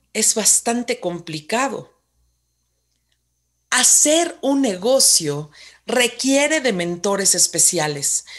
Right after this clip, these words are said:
requiere de gente que sepa, que te ayude a darle la importancia a tu negocio, a darle la estructura y a saber cómo empezar. El código sagrado que vamos a hacer ahora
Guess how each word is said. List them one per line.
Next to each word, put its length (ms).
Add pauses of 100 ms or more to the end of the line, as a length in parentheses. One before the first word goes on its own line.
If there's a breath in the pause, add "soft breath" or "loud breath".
(180 loud breath)
requiere 340
de 120
gente 420
que 100
sepa, 640 (720)
que 80
te 160
ayude 680 (460 soft breath)
a 120
darle 640
la 200
importancia 800
a 40
tu 120
negocio, 680
a 80
darle 280
la 100
estructura 1000 (460 loud breath)
y 160
a 60
saber 380
cómo 200
empezar. 460 (1300)
El 160
código 280
sagrado 480
que 60
vamos 260
a 40
hacer 200
ahora 420